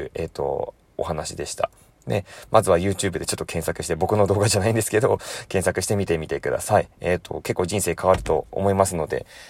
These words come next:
えー、よかったら、えー、ご視聴してください。はい、じゃあ今日もありがとうございました。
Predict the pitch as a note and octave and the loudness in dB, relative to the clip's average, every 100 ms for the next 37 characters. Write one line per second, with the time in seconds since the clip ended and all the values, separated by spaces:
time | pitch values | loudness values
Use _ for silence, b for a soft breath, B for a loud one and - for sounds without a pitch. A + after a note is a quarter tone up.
0 | B - D2+ C2+ A#1 A1 G1+ G1+ C2+ E2+ | B -4 -2 -2 -2 -4 -6 -4 0 0
1 | - A2+ - - D2+ C#2+ C#2+ - - - | 8 10 10 4 -6 -6 -6 -8 -10 -4
2 | - - - - - A2 F2+ B B B | -4 -4 -8 -8 0 2 2 B B B
3 | - G#2+ - F2 G#2 F2+ D#2+ - A2 A2+ | 0 0 2 0 2 2 2 4 4 4
4 | F#2+ E2+ - D#2+ G2+ A2 - F2 | 4 2 0 2 2 2 0 0